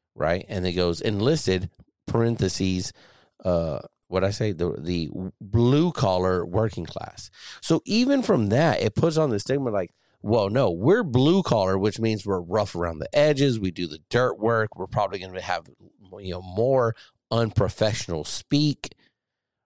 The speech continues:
right? Except in today's society, when people are so cross, um, i-, integrated and, like, raised with cross cultures, especially in America, you get people that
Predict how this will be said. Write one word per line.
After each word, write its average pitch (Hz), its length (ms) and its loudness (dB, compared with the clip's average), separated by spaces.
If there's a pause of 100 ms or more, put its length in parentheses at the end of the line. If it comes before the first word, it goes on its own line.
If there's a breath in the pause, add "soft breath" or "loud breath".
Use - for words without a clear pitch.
(100)
right? 104 360 0 (320 soft breath)
Except 127 340 0
in 135 100 0
today's 131 360 -2
society, 120 520 0
when 110 200 0
people 151 320 0
are 98 140 2
so 151 360 0
cross, 127 520 -2 (460 soft breath)
um, 87 520 -2 (520)
i-, 123 160 0
integrated 120 800 2
and, 92 200 -2
like, 82 240 -2
raised 127 480 0
with 98 160 0
cross 85 320 -2
cultures, 156 520 2
especially 92 420 -2
in 120 60 2
America, 143 440 2 (400 soft breath)
you 170 520 2
get 151 320 0
people 143 680 2
that 127 360 2